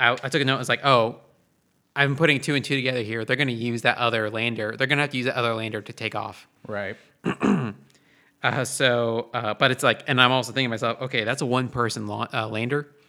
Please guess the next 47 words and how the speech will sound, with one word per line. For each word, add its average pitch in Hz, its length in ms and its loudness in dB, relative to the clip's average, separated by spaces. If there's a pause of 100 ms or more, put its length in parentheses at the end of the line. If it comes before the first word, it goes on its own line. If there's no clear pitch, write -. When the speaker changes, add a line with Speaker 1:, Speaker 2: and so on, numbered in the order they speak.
(340)
Speaker 1:
So 127 180 0
there's 113 160 -2
only 127 140 0
gonna 117 100 0
be 117 140 -2
only 117 180 -2
one 120 220 0
of 110 80 -4
them 107 140 -6
leaving. 104 380 -8 (800)
Two 147 160 -2
Speaker 2:
Yeah. 135 60 2
Speaker 1:
of 123 60 -2
them 113 100 -2
won't 110 160 -2
fit 123 100 -2
in 117 80 -2
there." 104 200 -8 (2000)
Uh, 127 600 8
but 139 180 0
they, 143 120 2
I 135 100 2
think 196 180 0
they 165 100 0
do 165 340 -2
end 160 200 0
up 156 100 -6
finding 156 300 0
out, 143 300 -4
figuring 143 280 2
out 135 140 2
that 131 140 -4
the 131 80 -6
P 160 200 0
S 143 120 4
D 139 160 -4
fives, 139 640 2 (520)
uh, 117 240 2
which, 120 340 0
isn't 147 160 -4
that 220 120 -2
similar 170 320 -4
to, 165 100 -6
like, 143 220 -6
P 151 140 -6
S 135 120 -4
five? 143 500 -8